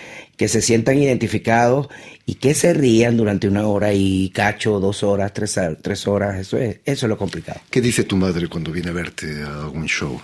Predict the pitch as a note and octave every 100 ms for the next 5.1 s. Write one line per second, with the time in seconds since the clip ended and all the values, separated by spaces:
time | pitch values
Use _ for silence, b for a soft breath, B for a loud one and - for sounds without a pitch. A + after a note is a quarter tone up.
0 | - A#2 B2 C3 C#3+ E3 E3+ E3+ D#3+ D#3+
1 | D3+ D3+ D3+ C#3+ - A#2 C3 C#3 B2+ B2+
2 | C#3 C#3+ - G#2+ G2 C#3+ C#3+ D3+ D3+ C#3
3 | C3+ D3+ D3 C#3+ - A2 A2+ B2+ B2+ C#3
4 | G2+ F2 F2 - B B B B B G#2
5 | -